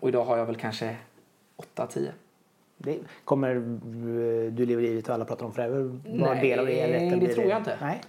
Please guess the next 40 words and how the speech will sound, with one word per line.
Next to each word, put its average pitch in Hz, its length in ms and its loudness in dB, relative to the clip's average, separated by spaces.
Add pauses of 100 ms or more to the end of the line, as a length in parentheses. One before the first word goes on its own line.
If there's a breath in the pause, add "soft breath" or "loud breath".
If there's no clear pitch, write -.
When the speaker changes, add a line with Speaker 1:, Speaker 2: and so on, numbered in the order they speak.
(500 soft breath)
Speaker 1:
Jag - 60 -2
hoppas 160 320 0
inte 180 140 -6
det. - 380 -2
Speaker 2:
<laughs> 587 640 4
Speaker 1:
För 190 60 0
då 170 140 4
har 180 120 4
jag 190 80 2
inte 185 140 0
gjort, - 300 -2
eh, 143 380 4
alltså, 147 140 0
jag 156 160 6
älsk-, 175 80 4
Speaker 2:
Tillräckligt 202 320 6
många 185 220 6
bra 165 280 6
låtar. 160 260 4
Speaker 1:
jag 190 100 6
älskar 185 280 2
de 170 120 4
låtarna, 135 400 2
men, 147 240 2
men, 156 420 2
men 156 220 4
hela, 156 460 4
hela 156 680 4
tanken 165 420 2
med 170 80 4
dem 151 200 4
var 139 200 4
att 139 80 -2
de 139 120 0
skulle 147 300 2
vara 147 220 2
som 131 220 -2
två, 139 500 2 (300 loud breath)
två, 143 340 2
liksom, 139 360 0